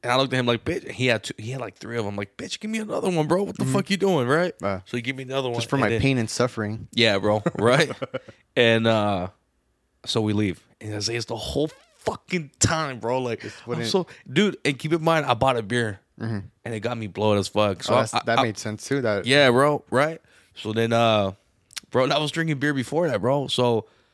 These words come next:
Speaker 1: like, y-, you know what, bro? I'm bloated. I'm,
Speaker 2: Yep.
Speaker 1: I'm chilling. Like, go
Speaker 2: Fuck this,
Speaker 1: fuck.
Speaker 2: fuck your ride.
Speaker 1: Yeah,
Speaker 2: Fuck
Speaker 1: bro.
Speaker 2: your
Speaker 1: Like,
Speaker 2: ride.
Speaker 1: yeah,
Speaker 2: Yeah, yeah.
Speaker 1: fuck your ride, bro.
Speaker 2: Yeah.
Speaker 1: And Isaiah's the whole time, "Bro, man, it's all right. It's all right." I'm like, "Dog,"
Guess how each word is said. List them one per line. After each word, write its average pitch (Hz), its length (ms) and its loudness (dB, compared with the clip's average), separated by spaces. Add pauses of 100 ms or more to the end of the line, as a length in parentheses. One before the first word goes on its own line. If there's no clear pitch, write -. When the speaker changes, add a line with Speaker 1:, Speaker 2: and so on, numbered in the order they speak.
(180)
Speaker 1:
like, 170 300 2
y-, 170 180 -14
you 175 180 0
know 233 100 4
what, 247 180 2
bro? 254 180 2
I'm 170 200 2
bloated. 220 500 4
I'm, 165 120 2
Speaker 2:
Yep. 117 120 0
Speaker 1:
I'm 143 160 -2
chilling. 226 500 0
Like, 208 320 -6 (600)
go 95 120 4
Speaker 2:
Fuck - 60 -2
this, 160 100 6
Speaker 1:
fuck. - 220 -4
Speaker 2:
fuck 233 240 0
your 135 120 0
ride. 95 360 0
Speaker 1:
Yeah, 392 320 2
Speaker 2:
Fuck 349 80 2
Speaker 1:
bro. 294 200 6
Speaker 2:
your 302 100 6
Speaker 1:
Like, 277 60 4
Speaker 2:
ride. 156 140 2
Speaker 1:
yeah, 240 80 4
Speaker 2:
Yeah, 294 120 8
yeah. - 60 2
Speaker 1:
fuck 294 200 4
your 320 100 2
ride, 262 220 4
bro. 165 140 8
Speaker 2:
Yeah. 220 80 2 (480)
Speaker 1:
And 151 120 4
Isaiah's 180 320 2
the 185 140 2
whole 185 160 2
time, 175 240 0
"Bro, 143 220 2 (200)
man, 104 220 -4
it's 107 180 -6
all 107 100 -6
right. 110 240 -6
It's 110 140 -4
all 110 60 2
right." 110 80 0
I'm 107 60 -4
like, 107 120 -2
"Dog," 131 300 2